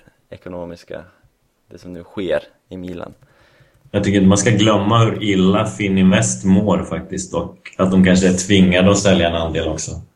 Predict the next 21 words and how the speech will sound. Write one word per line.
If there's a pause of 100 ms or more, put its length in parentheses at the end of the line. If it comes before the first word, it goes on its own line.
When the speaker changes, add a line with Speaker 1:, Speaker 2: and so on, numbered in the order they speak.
(300)
Speaker 2:
För
de
har
ju
tidigare
sålt
av,
eh,
vad
är
det,
sju
procent
av
Mediaset. (160)
Det
var
väl
i
våras. (840)
Speaker 1:
Mm.